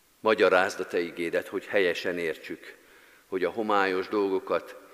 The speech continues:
a kérdéseket, a belső bizonytalanságokat, a lázadásokat is elé tudjuk hozni.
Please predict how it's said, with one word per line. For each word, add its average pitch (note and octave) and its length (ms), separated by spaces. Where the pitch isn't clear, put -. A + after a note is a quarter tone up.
a F2+ 140
kérdéseket, G2+ 1160
a - 40
belső G#2+ 420
bizonytalanságokat, F#2 1400
a F2 100
lázadásokat G2 1000
is F2+ 140
elé G2 260
tudjuk F#2 440
hozni. E2+ 400